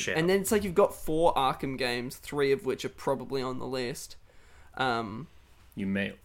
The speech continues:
Speaker 1: or may not be correct. Who knows?
Speaker 2: and then you've got, but then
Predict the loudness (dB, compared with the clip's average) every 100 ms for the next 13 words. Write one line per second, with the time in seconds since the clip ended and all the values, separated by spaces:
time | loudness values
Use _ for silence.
0 | -12 -6 0 4 6 4 4 2 4 2
1 | 2 -4 -20 -12 0 4 6 4 4 2
2 | 4 4 4 -2 -6 -6 -10 -18 -8 2
3 | 6 6 4 0 -8